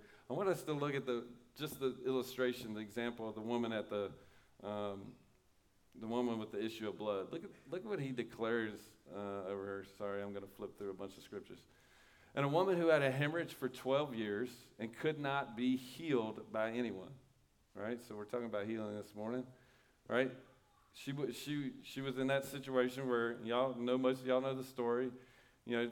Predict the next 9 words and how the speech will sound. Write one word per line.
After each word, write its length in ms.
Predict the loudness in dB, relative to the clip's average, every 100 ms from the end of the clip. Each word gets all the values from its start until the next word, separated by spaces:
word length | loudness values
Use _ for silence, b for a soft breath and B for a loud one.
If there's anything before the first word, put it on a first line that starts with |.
| -2
for 80 | -8
twelve 640 | -4 4 6 8 6 4 0
years, 380 | 4 6 6 2 -8 -12 -14 -20 _ _ _ _ _ _ _ _ _ _ _ _ _ _ _ _ _ -20 -20 -18 -2
twelve 580 | 2 2 2 2 0 -6 -14 -8
years, 500 | 0 2 2 0 -10 -18 -20 -20 _ -10
she 180 | -2 0
had 340 | 0 -2 0
been 360 | 2 2 0 -4
struggling 640 | -8 2 4 4 0 -6